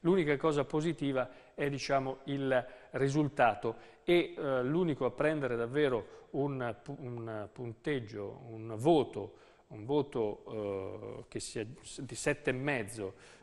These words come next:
eh, insomma, è il portierone Ginestra che davvero ieri ha salvato alla grande la partita.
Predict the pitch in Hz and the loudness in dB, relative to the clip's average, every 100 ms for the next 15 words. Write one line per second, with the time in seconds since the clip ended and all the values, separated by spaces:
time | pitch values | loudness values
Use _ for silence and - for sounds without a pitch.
0 | - 110 104 107 120 127 123 107 - - | -14 -10 -8 -8 -12 -10 -8 -10 -14 -4
1 | 147 139 - 135 - 127 113 139 156 143 | 0 0 -2 -6 -2 -2 0 4 6 4
2 | 107 92 - - - - 151 160 151 127 | 2 -6 -12 -20 -20 -14 -4 0 0 -2
3 | - 143 - 113 110 117 113 107 104 110 | -4 -6 -4 -6 -6 -4 -2 -2 -2 -4
4 | 104 98 113 101 101 95 107 101 101 98 | -6 -6 -6 -4 -4 -4 -4 -4 -4 -6
5 | 98 98 92 117 - 156 113 | -6 -6 0 0 2 0 0